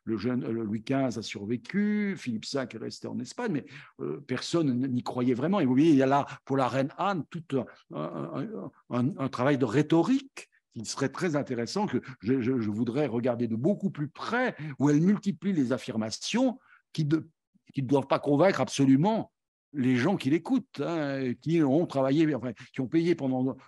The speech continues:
douze ans une guerre pour justement mettre fin à ce péril, c'est-à-dire le fait qu'il y ait une même monarchie ou le, la même, le, le même homme en ré-, en réalité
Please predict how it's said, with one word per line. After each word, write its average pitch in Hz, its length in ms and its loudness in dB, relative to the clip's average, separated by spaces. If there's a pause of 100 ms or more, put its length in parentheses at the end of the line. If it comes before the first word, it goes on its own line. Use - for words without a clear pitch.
(100)
douze 175 480 2
ans 233 240 0
une 135 160 2
guerre 190 420 -2
pour 139 160 -2
justement 131 580 -2 (260)
mettre 156 320 2
fin 196 280 2
à 165 80 4
ce - 160 -2
péril, 202 640 2
c'est-à-dire 127 380 -2
le 117 100 -4
fait 196 360 -2
qu'il 127 600 0
y 127 80 4
ait 175 120 4
une 139 80 4
même 131 180 2
monarchie 120 480 -2
ou 185 100 4
le, 120 240 2
la 120 120 0
même, 139 200 2 (240)
le, 127 200 -4 (200)
le 110 100 0
même 135 240 4
homme 175 260 6
en 117 140 2
ré-, 120 260 -2
en 117 160 -4
réalité 113 600 2